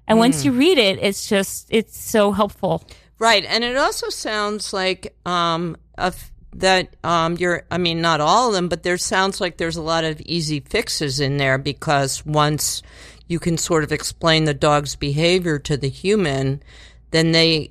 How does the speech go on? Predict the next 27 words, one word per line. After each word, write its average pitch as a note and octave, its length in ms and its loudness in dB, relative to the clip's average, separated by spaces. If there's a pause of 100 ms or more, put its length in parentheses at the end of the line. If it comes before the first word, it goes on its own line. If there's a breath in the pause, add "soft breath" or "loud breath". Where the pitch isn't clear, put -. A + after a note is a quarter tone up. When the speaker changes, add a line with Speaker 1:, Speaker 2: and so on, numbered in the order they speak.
(140)
Speaker 2:
it D#3+ 80 2
makes D#3 280 2
sense E3+ 360 2
to C3+ 160 -4
them, A2+ 260 -6
right? C#3 260 2
And D3 160 0
they're D3 120 2
like, C#3+ 240 0
"Oh, D3+ 120 4
I C#3+ 140 6
won't D3 360 0 (300)
hold D#3 400 -2
her D3 160 2
that C#3+ 280 2
way C3+ 240 2
or C3+ 140 0
pet C3+ 280 0
her C#3 160 2
that C#3 220 2
way, C3+ 180 2
or C3 100 2
I'll C3 120 2
put D#3+ 240 -2
the D3 80 -4
leash C#3+ 360 0
on C#3+ 340 0